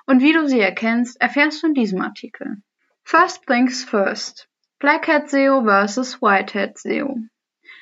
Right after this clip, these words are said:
Du hast sicher schon einmal von Black Hat seo gehört, oder? Die Abgrenzung in White, Grey und Black Hat Praktiken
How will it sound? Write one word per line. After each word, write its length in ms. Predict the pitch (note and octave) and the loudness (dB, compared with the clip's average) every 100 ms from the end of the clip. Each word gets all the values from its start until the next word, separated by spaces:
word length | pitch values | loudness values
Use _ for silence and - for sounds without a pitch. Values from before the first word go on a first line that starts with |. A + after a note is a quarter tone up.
| _ - | _ 0
Du 80 | |
hast 240 | F4 F#4+ F#4 | 4 4 4
sicher 260 | D4+ D4+ | 0 2
schon 180 | D4 C4+ | 0 2
einmal 440 | B3 B3+ B3 B3 A#3+ | 4 6 6 4 2
von 180 | A3 | -2
Black 320 | G3+ A3+ A3 A#3 | 0 2 2 0
Hat 180 | G#3+ | -4
seo 240 | G#3+ A3 G3+ | 0 2 2
gehört, 480 | G#3 G#3+ G3 G#3+ G3 | 0 0 0 -2 -4
oder? 340 | G3 A#3 D#4 - _ _ _ - _ C4+ | -2 0 -2 -6 _ _ _ -20 _ 2
Die 60 | |
Abgrenzung 640 | C4 C#4 D#4+ D#4+ E4 F4+ | 2 2 2 4 6 4
in 180 | D4 A3 | 4 4
White, 380 | G#3+ G#3+ B3 - | 2 2 0 -6
Grey 400 | - A3+ A#3 B3+ | -2 0 2 -2
und 180 | - G3+ | -4 -6
Black 300 | G#3+ A#3 A#3 | -2 -2 -2
Hat 240 | A#3+ A3+ - | -4 -4 -6
Praktiken 760 | A#3+ A#3 - A3+ A#3 A#3 A3+ | -4 -4 -4 -6 -2 0 -2